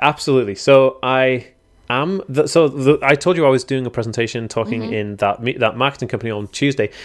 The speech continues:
Speaker 1: So I actually filmed that for the vlog, obviously making content, and I,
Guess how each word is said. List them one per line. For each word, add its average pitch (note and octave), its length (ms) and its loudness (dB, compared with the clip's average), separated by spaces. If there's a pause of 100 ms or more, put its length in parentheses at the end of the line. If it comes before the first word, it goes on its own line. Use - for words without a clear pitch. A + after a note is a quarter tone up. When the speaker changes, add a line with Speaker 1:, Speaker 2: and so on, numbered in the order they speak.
(140)
Speaker 1:
So - 140 0
I C3 80 4
actually C#3 180 -6
filmed C3 300 0
that A2 240 -2 (180)
for - 180 -8
the G2+ 40 -4
vlog, G#2+ 220 2
obviously A2 320 -6
making G2+ 240 -8
content, G2+ 360 -6 (240)
and A#2+ 140 2
I, A#2 80 0